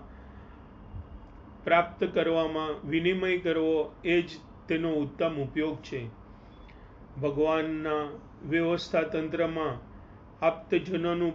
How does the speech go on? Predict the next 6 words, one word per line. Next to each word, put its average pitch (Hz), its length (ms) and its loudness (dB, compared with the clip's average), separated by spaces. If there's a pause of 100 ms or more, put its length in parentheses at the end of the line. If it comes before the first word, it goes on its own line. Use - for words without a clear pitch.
પાપ 165 340 4
કર્મોથી 170 540 2
ભરણ 165 400 2
પોષણ 170 440 0
કરનાર 165 420 2
મનુષ્ય 165 600 0